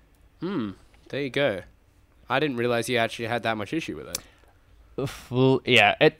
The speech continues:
Speaker 2: it was literally that one. I don't, it could be anything. I don't, it could be the microwave pla-, messing with the signal or anything. Like, I don't know.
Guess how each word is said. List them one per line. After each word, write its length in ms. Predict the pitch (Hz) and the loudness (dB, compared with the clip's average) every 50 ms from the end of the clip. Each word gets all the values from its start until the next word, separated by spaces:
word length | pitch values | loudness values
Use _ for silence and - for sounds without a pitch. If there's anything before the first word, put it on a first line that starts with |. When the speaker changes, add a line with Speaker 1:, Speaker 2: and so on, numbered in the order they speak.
| - - | -2 0
Speaker 2:
it 120 | - 143 135 | 0 2 4
was 160 | 147 143 123 | 4 4 4
literally 400 | 139 151 143 - - 147 139 131 | 4 2 2 4 4 6 6 8
that 240 | 117 127 117 - 117 | 8 6 6 6 6
one. 220 | 113 113 113 - - | 4 4 4 6 8
I 140 | 127 139 143 | 10 10 10
don't, 140 | 151 - - | 10 8 6
it 160 | 151 147 - - | 4 2 2 4
could 200 | - 165 165 156 | 4 4 4 6
be 140 | 175 156 | 6 6
anything. 320 | 113 113 117 120 117 107 104 | 6 6 6 4 4 4 6
I 120 | 92 104 | 6 6
don't, 120 | 110 104 - | 4 4 2
it 80 | 113 | 0
could 140 | - 131 123 | 0 0 0
be 60 | 139 | 2
the 100 | 123 123 | 2 2
microwave 560 | 107 101 101 101 - - 117 110 107 101 - | 4 4 4 4 4 2 4 4 4 4 2
pla-, 120 | - 110 - - | 2 0 0 2
messing 320 | 113 107 104 - - 104 | 2 0 0 0 -2 -4
with 80 | 104 98 | -4 -6
the 60 | 98 95 | -6 -6
signal 360 | - - 98 104 104 101 98 | -6 -6 -6 -6 -6 -6 -4
or 260 | 98 98 95 - - | -4 -4 -4 -4 -4
anything. 300 | 95 98 95 95 98 90 | -4 -4 -6 -6 -8 -8
Like, 160 | 90 95 - - | -8 -6 -4 0
I 140 | - 101 101 | 0 2 2
don't 160 | 98 98 - | 2 0 -2
know. 240 | 95 95 95 92 | -4 -8 -8 -8